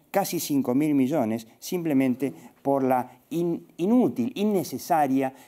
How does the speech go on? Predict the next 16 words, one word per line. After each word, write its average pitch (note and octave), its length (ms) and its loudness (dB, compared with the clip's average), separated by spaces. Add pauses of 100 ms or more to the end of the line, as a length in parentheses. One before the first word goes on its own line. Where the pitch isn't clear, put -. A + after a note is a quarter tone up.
(140)
salida C3 540 0
de A2 140 -2
los G#2+ 320 -8
depósitos G2+ 640 -6
en F#2+ 140 -8
dólares G2 480 -6 (280)
de F#2+ 200 -6
los F#2 160 -6
bancos. D2 360 -12
Fíjate F3 460 -2
vos, E3 380 -4 (560)
eh, A2 580 0
el C3 240 0
costo F3 400 -4
que G2+ 140 -8
tiene F#2+ 580 -4